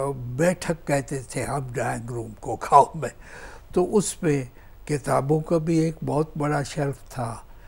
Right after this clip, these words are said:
और लखनऊ से लेके तो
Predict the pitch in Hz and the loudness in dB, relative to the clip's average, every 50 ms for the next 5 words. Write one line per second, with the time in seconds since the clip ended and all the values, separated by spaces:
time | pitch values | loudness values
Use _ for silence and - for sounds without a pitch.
0 | - - - - - 160 156 156 143 151 143 120 - - 170 156 165 185 170 - | -20 -20 -10 -2 2 4 4 4 4 2 0 0 -2 -2 2 4 4 4 2 0
1 | - 185 156 139 131 123 139 165 180 170 - - 135 123 110 104 - - - - | 0 0 0 0 0 0 0 0 -2 -2 -4 -8 -10 -10 -10 -12 -18 -20 -20 -20
2 | - - - - - - 151 143 139 139 135 143 - - | -20 -20 -20 -14 -8 -4 -2 0 0 -2 -2 -4 -8 -10